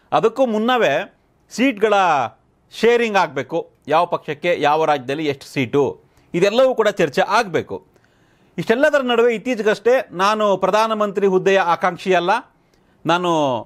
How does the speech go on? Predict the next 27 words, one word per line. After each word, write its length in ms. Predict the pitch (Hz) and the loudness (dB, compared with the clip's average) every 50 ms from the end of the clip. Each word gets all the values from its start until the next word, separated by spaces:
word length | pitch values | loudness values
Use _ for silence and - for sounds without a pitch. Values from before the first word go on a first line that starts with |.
| - _ _ _ _ _ | -12 _ _ _ _ _
ಆಸೆ 280 | 131 156 190 196 240 214 | 0 0 2 0 0 0
ಕೂಡ 160 | - 220 202 | 0 0 0
ಪಟ್ಟಿಲ್ಲ, 420 | 190 190 196 180 185 190 180 196 247 277 339 _ _ _ - | 0 0 -2 -2 0 -2 0 0 -2 -2 -6 _ _ _ -6
ನನಗೇನು 340 | 202 233 240 240 240 233 220 | -4 -4 -2 0 0 0 0
ಆ 60 | 202 | -2
ಥರ 180 | 190 - 208 196 | -2 0 0 0
ಆಸೆ 420 | 165 147 156 180 180 - 262 226 202 | 2 2 2 0 0 0 0 0 0
ಇಲ್ಲ, 360 | 160 131 143 165 202 - _ _ _ _ _ _ _ _ _ _ _ _ _ _ _ _ _ _ _ _ _ _ - | 0 0 -2 -2 -4 -6 _ _ _ _ _ _ _ _ _ _ _ _ _ _ _ _ _ _ _ _ _ _ 0
ಒಟ್ಟಾಗಿ 500 | 156 190 190 - 254 254 254 240 240 226 | 0 0 0 0 0 0 0 0 -2 -2
ಇಂಡಿಯಾ 260 | 214 208 202 226 220 | -2 0 2 2 2
ಮೈತ್ರಿ 240 | 202 202 196 190 202 | 0 -2 -4 -4 -4
ಕೂಡ 120 | 185 202 | -2 0
ಹೋಗ್ಬೇಕು 600 | 190 180 175 208 240 233 196 190 208 180 175 185 | 2 2 4 4 2 2 2 -2 -2 0 0 0
ಅನ್ನೋದು 220 | 185 170 170 170 160 | 0 0 -2 -4 -4
ನಮ್ಮ 240 | 160 151 147 - - - | -4 -6 -6 -6 -4 -2
ಆಸೆ" 320 | 165 165 170 - 165 170 | 0 0 0 0 -2 -2
ಅಂತ 180 | 147 139 131 - | -2 -2 -2 -4
ನಿತೀಶ್ 420 | 202 220 196 156 143 185 165 - | -4 -2 -2 -2 -2 -2 -2 -2
ಕುಮಾರ್ 260 | - 147 131 143 190 | -4 -2 -2 0 2
ಹೇಳಿದರು. 500 | 233 254 240 190 135 98 90 - - _ _ _ _ _ _ _ _ _ _ _ _ _ _ _ - | 2 2 0 0 -2 -6 -12 -14 -16 _ _ _ _ _ _ _ _ _ _ _ _ _ _ _ 0
ಮತ್ತೊಂದು 340 | 147 180 196 277 285 277 262 | 0 2 2 2 0 0 0
ಕಡೆ 260 | 254 262 269 262 190 | 2 2 2 2 0
ಪಶ್ಚಿಮ 320 | 214 202 - 254 240 233 | -2 -2 -2 0 0 0
ಬಂಗಾಳದ 280 | 240 233 226 233 233 220 | 0 2 0 2 2 0
ಸಿ 160 | - - 214 | 0 0 0
ಎಂ, 200 | 220 226 220 214 | 0 0 2 2
ಆ, 360 | 208 196 185 170 156 147 135 | 2 2 2 2 2 0 -2